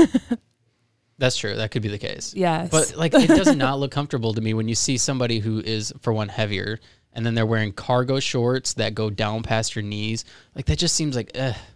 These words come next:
Speaker 1: like, too much weight.
Speaker 2: Yeah. Well, the pocket, um,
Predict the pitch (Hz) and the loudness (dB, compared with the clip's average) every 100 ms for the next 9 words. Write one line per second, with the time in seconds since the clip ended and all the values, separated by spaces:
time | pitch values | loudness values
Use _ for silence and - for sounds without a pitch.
0 | _ _ _ _ 123 - 185 185 120 101 | _ _ _ _ -10 -6 -6 -6 -6 -4
1 | 110 113 - - - 214 233 208 196 202 | -2 -4 -6 -12 -6 0 2 4 2 -4
2 | 220 208 151 165 202 - 185 - 190 175 | -4 -4 -4 -10 -12 -12 -14 -8 -6 -4
3 | 180 - - 196 185 | -6 -8 -8 -6 -6